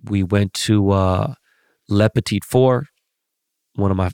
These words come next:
L A favorite spots. Great fucking food. Had the fucking penne toscana. Um, great. Had some branzino. They had the best fucking calamari there.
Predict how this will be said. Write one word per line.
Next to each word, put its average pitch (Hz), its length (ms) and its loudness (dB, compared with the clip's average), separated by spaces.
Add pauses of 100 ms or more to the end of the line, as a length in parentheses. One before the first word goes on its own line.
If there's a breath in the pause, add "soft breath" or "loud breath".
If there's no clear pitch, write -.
L 101 160 2
A 95 60 0
favorite 98 380 -2
spots. - 460 -4 (680)
Great 101 240 -2
fucking 107 280 -6
food. 104 380 -2 (680)
Had 117 220 -6
the - 60 -12
fucking - 340 -8
penne 101 320 0
toscana. 107 640 0 (720 loud breath)
Um, 95 400 -2 (220)
great. 98 340 0 (440)
Had 104 180 -4
some 110 120 -10
branzino. 98 420 -2
They 92 80 0
had 95 100 -6
the - 60 -14 (160)
best 98 220 0
fucking - 240 -4
calamari 95 520 0
there. 92 280 0